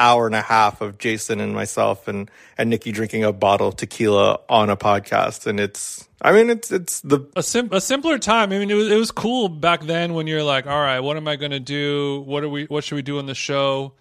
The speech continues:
Speaker 2: Let's just drink an entire bottle of tequila and see what happens." And, you know, just hit record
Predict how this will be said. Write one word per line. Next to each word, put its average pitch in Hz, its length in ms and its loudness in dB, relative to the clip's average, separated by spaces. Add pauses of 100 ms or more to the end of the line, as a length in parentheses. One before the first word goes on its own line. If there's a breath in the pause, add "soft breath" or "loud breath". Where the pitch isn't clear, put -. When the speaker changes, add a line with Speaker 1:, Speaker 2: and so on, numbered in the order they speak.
(140)
Speaker 2:
Let's 143 260 0
just 127 260 -6
drink 139 340 -6
an 135 60 -6
entire 131 400 -2
bottle 127 400 0
of 120 100 -4
tequila 139 680 -4
and 127 180 -6
see 151 300 -6
what 139 200 -2
happens." 156 640 -4
And, 139 200 -10
you 139 80 -10
know, 127 120 -6
just 123 180 -12
hit 160 120 -6
record 151 680 -2